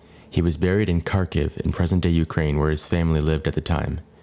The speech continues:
During Apollo fifteen, astronaut David Scott left a memorial entitled Fallen Astronaut on the surface of the moon, where it remains today. The memorial includes a list of all known spaceflight related fatalities up to that point.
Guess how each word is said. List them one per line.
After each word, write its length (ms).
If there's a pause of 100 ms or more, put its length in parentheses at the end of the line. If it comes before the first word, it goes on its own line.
(180)
During 280
Apollo 360
fifteen, 600
astronaut 600
David 280
Scott 340
left 280
a 40
memorial 480
entitled 400
Fallen 360
Astronaut 560
on 80
the 80
surface 380
of 100
the 60
moon, 300
where 180
it 80
remains 340
today. 360 (680)
The 80
memorial 540
includes 380
a 60
list 260
of 100
all 340
known 260
spaceflight 540
related 320
fatalities 580
up 120
to 80
that 180
point. 320